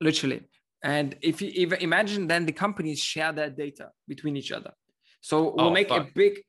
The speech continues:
Speaker 1: we'll
Speaker 2: <laughs>
Speaker 1: make a big
Speaker 2: Shit.
Speaker 1: Facebook group, right?
Speaker 2: <laughs>
Speaker 1: Of, of Ubisoft,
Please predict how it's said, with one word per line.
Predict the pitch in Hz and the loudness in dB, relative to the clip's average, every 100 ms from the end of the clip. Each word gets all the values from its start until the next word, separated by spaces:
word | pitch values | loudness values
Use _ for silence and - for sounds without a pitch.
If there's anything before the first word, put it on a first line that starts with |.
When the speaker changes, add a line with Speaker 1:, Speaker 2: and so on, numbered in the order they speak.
| - 160 | -8 -2
Speaker 1:
we'll | |
Speaker 2:
<laughs> | 165 | 0
Speaker 1:
make | 185 | 2
a | 165 | 2
big | 180 202 | 2 4
Speaker 2:
Shit. | 156 143 | 2 2
Speaker 1:
Facebook | 208 - 170 143 | 0 -2 -8 -8
group, | - 151 202 - - - | -4 -2 -2 -6 -14 -4
right? | 143 190 - - | 0 0 0 -6
Speaker 2:
<laughs> | _ 302 | _ 0
Speaker 1:
Of, | - 156 151 - 160 | 2 2 0 -4 -4
of | 151 - | -4 -6
Ubisoft, | 165 165 180 - 160 151 - | -8 -6 -8 -6 -6 -6 -8